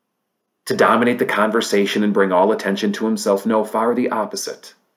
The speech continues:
At the cross, Jesus kept silent. When he was accused falsely, he didn't seem to try to defend himself,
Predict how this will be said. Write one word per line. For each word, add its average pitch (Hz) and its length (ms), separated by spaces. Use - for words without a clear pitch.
At 117 120
the - 80
cross, 135 400
Jesus 113 440
kept - 480
silent. - 640
When 123 120
he 107 80
was 101 120
accused 113 600
falsely, 110 540
he 104 140
didn't 98 240
seem 104 680
to - 60
try 104 140
to 95 80
defend 104 340
himself, 101 640